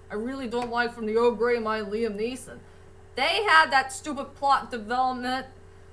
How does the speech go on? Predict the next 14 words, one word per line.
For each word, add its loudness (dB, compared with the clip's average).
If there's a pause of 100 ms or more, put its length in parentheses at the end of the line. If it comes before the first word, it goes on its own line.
(260)
for -2
that 2
movie. -8 (600)
Well, 2
if -2
you -10
guys 4
know -4 (300)
me, -2
I -4
just -2 (100)
don't -2
like 2
that 2